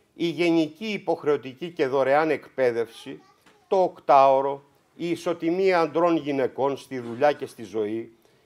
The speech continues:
η απελευθέρωση από ρατσιστικές προκαταλήψεις, από αναχρονιστικές για τη θέση της γυναίκας,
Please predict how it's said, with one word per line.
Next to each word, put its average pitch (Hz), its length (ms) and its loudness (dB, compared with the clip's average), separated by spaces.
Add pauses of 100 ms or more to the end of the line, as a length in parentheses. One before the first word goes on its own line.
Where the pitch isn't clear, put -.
(140)
η 165 140 0
απελευθέρωση 170 880 -2
από 156 240 0
ρατσιστικές 131 680 -8
προκαταλήψεις, 127 1080 -6 (380)
από 151 300 2
αναχρονιστικές 156 880 -2
για 151 140 -2
τη 120 100 -12
θέση 151 320 -2
της 107 180 -20
γυναίκας, 117 640 -6